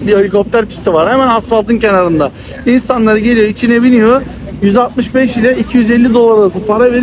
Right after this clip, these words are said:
New York'un üstünden komple dolaşıp geri geliyorlar. İnsanlar yani bunu şeyle yapıyorlar, helikopterle geziyorlar. Devamlı New York'un tepesinde hep dolaşan helikopterler var. İlk geldiğim gün ne olduğunu anlamamıştım.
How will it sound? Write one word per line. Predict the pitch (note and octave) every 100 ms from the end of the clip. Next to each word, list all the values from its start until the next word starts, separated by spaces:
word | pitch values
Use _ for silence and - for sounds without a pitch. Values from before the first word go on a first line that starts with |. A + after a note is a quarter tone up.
| C4
New | A3
York'un | A#3+ A#3 G#3 A3
üstünden | G3+ A#3+ A3 A3+ A#3+ B3+ B3+ C4 B3+
komple | A3 A#3+ A3 G#3 G#3
dolaşıp | A3 G#3+ A#3 G3+
geri | G#3 A3
geliyorlar. | G#3+ F#3 E3 C#3 - - - -
İnsanlar | F#3+ - A#3 A#3 A#3
yani | A#3+ A#3+ A3
bunu | B3+ C#4+ D4 - - - -
şeyle | A3 B3 B3
yapıyorlar, | G3 F#3 D#3 C#3+ F3
helikopterle | E3+ F#3+ G#3 - A#3 A3
geziyorlar. | F#3 D#3+ D#3+ D#3+ F#3+
Devamlı | D#4+ D4 B3+ B3+
New | B3+ B3+
York'un | B3+ A3+ A#3+
tepesinde | A#3+ A#3 G3+ B3+
hep | C4+
dolaşan | A3+ A3 A#3
helikopterler | A3+ G#3 G#3+ - G#3 G#3
var. | F#3+ F3+
İlk | G3 -
geldiğim | G#3+ A3+ A#3
gün | A3+
ne | A3
olduğunu | A3+ A3 A3
anlamamıştım. | A3 A#3+ G#3+ F3+ -